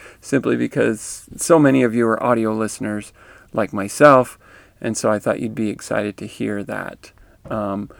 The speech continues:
the audiobook is twenty dollars, and I can tell you right now that does go to support the show because it,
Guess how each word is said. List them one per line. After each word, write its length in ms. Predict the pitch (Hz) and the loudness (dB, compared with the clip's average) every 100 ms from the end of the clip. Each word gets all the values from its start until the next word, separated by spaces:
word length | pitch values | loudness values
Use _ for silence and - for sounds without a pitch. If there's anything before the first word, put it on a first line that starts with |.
| - - - | -20 -20 -6
the 240 | 120 110 | -2 0
audiobook 580 | - 123 123 120 123 120 | 4 4 6 4 2 0
is 100 | 113 | -6
twenty 300 | - 135 139 | -4 0 4
dollars, 580 | 143 123 131 139 151 - - _ _ _ | 6 6 6 4 2 -6 -18 _ _ _
and 460 | - 107 104 104 101 - | -8 -6 -4 -6 -8 -8
I 500 | 110 104 107 104 - _ _ _ | -6 -4 -6 -8 -12 _ _ _
can 160 | - 120 | -8 -8
tell 260 | - 135 135 | -4 0 2
you 140 | 127 | 2
right 240 | 120 123 | 0 -2
now 480 | - 135 127 120 123 - - - | 0 0 2 0 -2 -8 -20 -10
that 400 | 131 127 123 127 | 0 2 2 0
does 360 | 127 123 117 110 | 2 4 2 -2
go 360 | - 113 110 | -2 0 0
to 180 | 110 113 | -4 -8
support 640 | - 117 - 117 107 - - _ _ _ _ - | -8 -10 -6 -6 -6 -10 -20 _ _ _ _ -10
the 100 | 135 | -8
show 340 | - 117 113 | -2 0 0
because 400 | 113 123 - 107 | -4 -8 -6 -6
it, 320 | 104 - - | -6 -10 -14